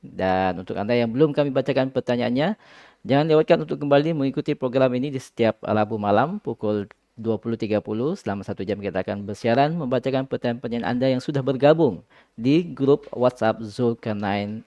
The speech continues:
M S. Dan untuk yang belum bergabung, silakan segera diketik daftar lalu kirim ke nol lapan satu satu empat empat tujuh delapan delapan dua untuk grup Ikhwan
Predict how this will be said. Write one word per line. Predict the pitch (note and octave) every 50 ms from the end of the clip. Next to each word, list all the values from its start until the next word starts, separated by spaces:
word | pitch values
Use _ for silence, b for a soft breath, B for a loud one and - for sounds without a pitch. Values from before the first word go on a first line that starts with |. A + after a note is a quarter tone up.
| _ _ -
M | G#2+ G2 -
S. | E2+ F2+ F2 - - b b b b b b b b -
Dan | F#2+ G2 F#2+ G2
untuk | G2 - C3 A#2+
yang | B2 A#2+ B2
belum | C#3+
bergabung, | C3+ C#3 B2+ C#3 C#3 C#3+ E3 F#3
silakan | - - D3+ D3+ D#3 E3 E3+ G3+
segera | - D3+ B2 C#3 D3 D#3+ F#3+ G3+
diketik | G3+ G3 A#2 B2 C3 C#3 C#3 D3 - - C3 - D#3 - A#2+
daftar | C3 C3+ - - D#3 E3
lalu | F#3+ C3 B2+ C3 B2+
kirim | - C3+ B2 B2+ C3
ke | B2
nol | A#2+ A#2 A#2+ A2+
lapan | A2+ A2+ - A#2+
satu | A2 G#2+ A#2 G#2+ A2
satu | - A#2+ G#2+ - - D3+ E3 -
empat | B2 B2+ B2 B2+ - - B2
empat | A#2+ - A2+ - - A2+
tujuh | A2 B2+ A#2
delapan | A2 G#2 G2+ G2 - G2+ G2+
delapan | G2 G2 G2 - - F#2+
dua | F#2 F#2+ G2+ A2+ D#3+ B3 - b b b b b b -
untuk | A#2 A#2 - D#3 D3 A#2+ A2+
grup | A#2+ B2 - - -
Ikhwan | A2 - A2+ A#2+ D3+ F#3+ A#3